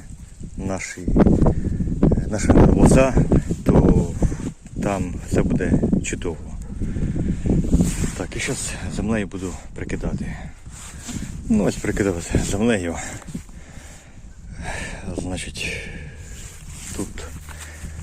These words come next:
такий контрольний кілочок, щоб я весною бачив, не забувся,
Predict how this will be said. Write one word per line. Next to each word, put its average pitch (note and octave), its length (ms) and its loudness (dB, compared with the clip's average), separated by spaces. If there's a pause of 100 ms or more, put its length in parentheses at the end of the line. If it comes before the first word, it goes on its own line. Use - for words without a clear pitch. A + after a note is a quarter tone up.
(280)
такий G2 260 -4
контрольний F2 720 -4 (800)
кілочок, A2+ 560 -2 (1300)
щоб - 160 -12 (100)
я F2 200 -2 (640)
весною F2+ 460 -6 (280)
бачив, - 460 -6 (800)
не G2+ 80 -2
забувся, F2 600 -4